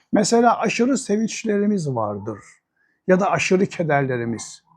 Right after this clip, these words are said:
Bunlar da uzak tutar bizi. Dengeyi yakalamak bizim zaruretimizdir.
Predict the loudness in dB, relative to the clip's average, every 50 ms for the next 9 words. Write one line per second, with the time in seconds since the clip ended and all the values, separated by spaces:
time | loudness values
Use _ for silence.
0 | _ _ _ _ _ 0 4 4 6 6 4 4 2 2 2 2 0 -2 -6 _
1 | -10 -10 -10 -10 -12 -18 -20 -20 -20 _ _ _ _ _ _ _ _ _ _ _
2 | _ -20 -20 -20 -20 -20 _ _ _ _ _ _ _ 0 2 6 8 8 8 8
3 | 8 6 6 6 6 4 4 2 0 -2 -2 -2 0 2 2 2 2 0 -2 -6
4 | -16 _ _ _ _ _ -2 0 0 2 2 2 0 0 0 -2 -2 -2 -2 -4
5 | -6 -8 -6 -6 -6 -6 -8 -14 -20 -20 -20 -20 -20